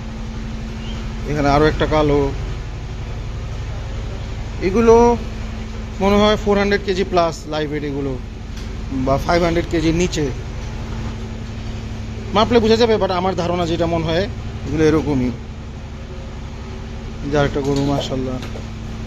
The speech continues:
খেপে গেছে। ক্রস, এটা কি গরু?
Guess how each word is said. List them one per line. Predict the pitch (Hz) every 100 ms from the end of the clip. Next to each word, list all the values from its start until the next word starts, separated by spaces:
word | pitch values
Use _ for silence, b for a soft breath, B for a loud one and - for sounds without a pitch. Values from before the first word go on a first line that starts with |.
| - - - - - - - - - - -
খেপে | 180 160 156
গেছে। | 143 151 143 - - - - - - - - - - - - - - - - - - - - - - - - - - - - - - -
ক্রস, | 165 151 147 - - 160
এটা | 160 180
কি | 185
গরু? | 151 139 135